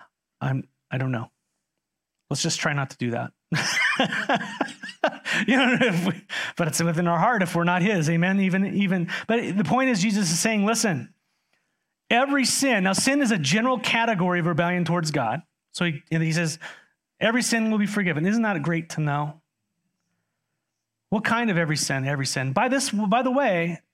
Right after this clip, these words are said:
this isn't a universal God's forgiveness for everybody. That's not what this is saying. There's a context to forgiveness. Okay? It isn't everybody gets forgiven.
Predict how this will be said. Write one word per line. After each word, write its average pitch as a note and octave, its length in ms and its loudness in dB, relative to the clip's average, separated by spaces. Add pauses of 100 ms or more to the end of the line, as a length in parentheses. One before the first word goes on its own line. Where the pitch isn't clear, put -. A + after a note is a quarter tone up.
(220)
this G#3 240 0
isn't A3 400 -2 (240)
a G3 60 0
universal F#3 800 0
God's D#3+ 340 0
forgiveness D3+ 500 -2
for - 140 -6
everybody. A#2 560 -10 (720)
That's G3 240 0
not F#3 320 2
what F3+ 120 0
this E3 180 0
is D#3 120 0
saying. C3+ 400 -2 (540)
There's G#3+ 160 2
a F3+ 60 0
context G#3 680 0
to F3 80 -2
forgiveness. D#3 840 -2 (1600)
Okay? E3+ 240 0 (300)
It F3 140 0
isn't G#3 280 0 (140)
everybody C#4+ 460 2
gets C4+ 260 0
forgiven. A3 680 0